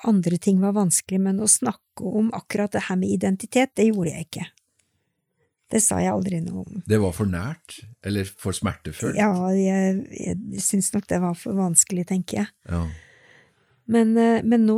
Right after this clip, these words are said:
Speaker 1: traff vi et par som faktisk, vi begge to, vi var på et stevne, og det var et pa-, et ektepar som faktisk gikk inn i bønn og faste for oss.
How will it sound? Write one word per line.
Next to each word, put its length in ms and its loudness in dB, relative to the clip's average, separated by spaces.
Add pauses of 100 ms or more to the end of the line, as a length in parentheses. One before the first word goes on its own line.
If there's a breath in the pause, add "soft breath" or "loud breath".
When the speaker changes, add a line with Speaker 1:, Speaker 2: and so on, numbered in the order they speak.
Speaker 1:
traff 400 -4
vi 140 0
et 220 -2
par 400 -4
som 280 -4
faktisk, 560 -2
vi 120 4
begge 280 2
to, 240 -2
vi 160 4
var 200 0
på 120 -2
et 120 0
stevne, 600 0
og 160 0
det 80 -6
var 200 -2
et 220 -18
pa-, 200 -14
et 180 0
ektepar 440 2
som 160 0
faktisk 440 -6
gikk 240 -4
inn 120 2
i 80 2
bønn 240 0
og 80 -4
faste 400 -4
for 200 0
oss. 280 -2